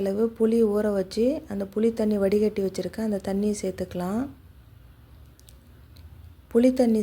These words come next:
சேர்த்துட்டு இந்த மாதிரி கலந்து விட்டுட்டு, அடுப்பை ஒரு மீடியம் ஃப்ளேமில் வச்சு ஒரு கொதி வி-, விட்டு எடுத்துக்கலாம். பாருங்க, இது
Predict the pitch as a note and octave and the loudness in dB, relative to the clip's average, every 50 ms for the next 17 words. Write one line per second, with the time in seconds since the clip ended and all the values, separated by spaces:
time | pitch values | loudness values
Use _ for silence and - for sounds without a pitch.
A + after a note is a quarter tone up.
0 | G#3+ - G#3+ G#3 G3+ - G3+ - A3 A#3 A#3+ A3+ G#3+ G3+ G#3 A3 A3 - G#3 G3 | 0 0 0 0 0 -2 -4 -4 -2 -2 0 0 0 0 0 0 0 -2 -2 -2
1 | G#3 A3 A3+ A3+ G#3 G3 G3 - F#3+ F#3 - G3 A3 C4 D#4+ D#4+ - - - _ | 0 0 0 0 0 -2 -2 -4 -6 -4 -2 -2 0 0 -2 -4 -8 -18 -20 _
2 | - - - - - - - - - - - - - - - _ _ _ _ _ | -20 -20 -20 -20 -20 -20 -20 -20 -20 -20 -20 -20 -20 -20 -20 _ _ _ _ _
3 | _ _ _ _ _ _ _ _ - - - - - - _ _ - - - G#3 | _ _ _ _ _ _ _ _ -20 -20 -20 -20 -20 -20 _ _ -6 -4 2 4
4 | G#3+ C4+ C4+ C4+ - G#3+ A3 B3 C4+ B3 A3 G#3+ G#3+ A3 A#3+ B3 B3 B3+ B3 A#3 | 4 4 4 2 0 0 2 2 2 2 2 2 4 4 4 6 6 6 6 4
5 | A3+ - A3 G#3 G#3 G#3 G#3 G#3 G3+ G3 F#3+ G3 - A#3 A#3+ B3 A3+ G#3 G#3 G3+ | 2 0 0 0 0 0 0 0 0 -2 -2 -4 -2 -2 0 0 2 0 0 0
6 | - G#3 G3+ G#3+ A#3 A3+ G#3+ G3+ F#3+ F#3+ F#3 F#3+ - - G3 F#3+ F#3+ - - F#3 | 0 0 2 4 4 6 4 4 2 0 -2 -2 -2 -2 -4 -4 -4 -6 -10 -10
7 | - F3+ F3 F3 F#3 G#3 C4 C#4+ C#4 - - - - - - - - - - - | -8 -8 -8 -6 -6 -6 -6 -6 -8 -14 -20 -20 -20 -20 -20 -20 -20 -20 -20 -20
8 | - - - - - - - - - - - - _ - - - - - - - | -20 -20 -20 -20 -20 -20 -20 -20 -20 -20 -20 -20 _ -20 -20 -20 -20 -20 -20 -20
9 | - - - - - - _ _ - - - - - - - - - - _ _ | -20 -20 -20 -20 -20 -20 _ _ -20 -20 -20 -20 -20 -20 -20 -20 -20 -20 _ _
10 | _ _ - - - - - - - - - - G#3+ G#3+ G#3+ G3+ G3 G3+ G#3+ B3 | _ _ -20 -20 -20 -20 -20 -20 -20 -12 -4 0 0 2 2 2 2 2 4 4
11 | B3+ | 4